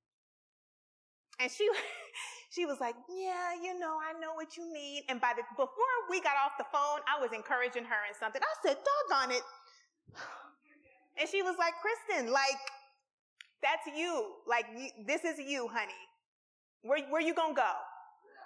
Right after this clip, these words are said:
Thank God for saved friends. And so I was like, "Man." And so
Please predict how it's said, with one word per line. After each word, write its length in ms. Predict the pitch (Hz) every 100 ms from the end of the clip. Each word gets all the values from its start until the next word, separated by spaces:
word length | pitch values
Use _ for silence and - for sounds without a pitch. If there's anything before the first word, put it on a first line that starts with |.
| - - - - - - - - 254 277 - - - -
Thank 280 | 269 349 269
God 260 | 302 294 277
for 80 | 254
saved 580 | - 269 269 269 240 202 -
friends. 240 | 294 247 196 - - - - - - - - - - - - _ _ - _ _ 269
And 180 | 269 269
so 60 | 294
I 1120 | 269 254 247 240 - - - - - - 294
was 100 | 247 214
like, 180 | 196 220
"Man." 520 | 320 381 359 262 233
And 80 | 226
so 260 | 269 254